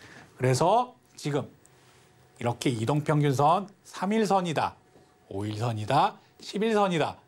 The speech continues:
당연히 삼일의 가격을 더한 다음에 삼으로 나눈 가격을 쭉 이어놓은 거고요. 오일선도 십일선도 오일 동안의 가격을 오로 나누고 십으로 나눈 것들을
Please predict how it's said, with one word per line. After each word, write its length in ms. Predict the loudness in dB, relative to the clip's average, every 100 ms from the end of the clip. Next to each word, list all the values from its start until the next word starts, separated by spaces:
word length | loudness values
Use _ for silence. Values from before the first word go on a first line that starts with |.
| _ _ _ _
당연히 460 | -6 -2 0 -2 -6 _ _ _
삼일의 580 | -8 0 2 4 4 2
가격을 800 | 0 0 2 4 4 6 4 -2 _ _ _ _ _ _ _ _ _ _ -20 _ _ _
더한 260 | 0 0 2
다음에 400 | 2 2 -2 -10 _ _
삼으로 500 | -8 -2 0 2 2
나눈 500 | 0 0 0 0 -2 -12 -12
가격을 600 | -8 -4 0 0 0 -4
쭉 260 | -2 -2 0
이어놓은 420 | 2 2 2 -2
거고요. 440 | -4 0 2 2 -2 -16 -16 0
오일선도 800 | 2 2 2 0 2 2 2 -2 -18
십일선도 600 | -10 -2 0 0 -4 -8 -14 -20 -20 -20 _
오일 320 | -2 0 0
동안의 400 | 0 0 2 0
가격을 640 | -2 -2 -2 2 2 2 -4 _ -6
오로 240 | 0 2 4
나누고 420 | 0 -2 -6 -12 _
십으로 340 | -12 -2 0
나눈 280 | 0 -2 -4
것들을 540 | -8 -4 0 2 0